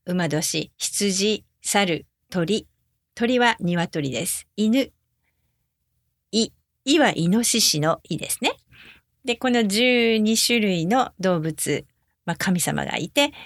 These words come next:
その一年一年を守ってくださるという考えなんですけれども、十二年で一回りと数えます。で、一回り年が違うという言い方を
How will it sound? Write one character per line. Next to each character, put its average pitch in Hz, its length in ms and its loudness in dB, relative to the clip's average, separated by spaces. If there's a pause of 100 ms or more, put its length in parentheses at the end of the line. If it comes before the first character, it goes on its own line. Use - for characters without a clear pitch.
そ - 160 -4
の 151 80 0
一 143 240 -2
年 180 160 2
一 170 240 -2
年 143 240 0
を 233 240 0 (140)
守 170 280 0
っ - 60 -6
て - 120 -2
く - 100 -8
だ - 100 -4
さ - 180 0
る - 140 -12 (160)
と 370 120 2
い 247 300 4
う - 140 -8 (420)
考 190 260 2
え 160 120 2
な 123 100 -4
ん 131 40 -8
で 131 100 -4
す - 140 -6
け 135 80 -4
れ 131 80 -4
ど 151 100 -4
も、 269 200 2 (420)
十 302 280 2
二 415 160 2
年 233 300 2
で 247 300 2
一 - 320 -2
回 165 280 -2
り 240 220 -6 (160)
と 240 80 -4
数 156 360 -4
え - 180 -10
ま 180 80 -4
す。 - 180 -4 (760)
で、 226 200 2
一 - 280 -2
回 440 260 6
り 220 280 2
年 262 280 0
が 254 80 4
違 220 520 2
う 214 60 -2
と 240 160 0
い 233 120 4
う 226 40 4
言 226 140 2
い 220 60 0
方 214 360 0
を 233 200 2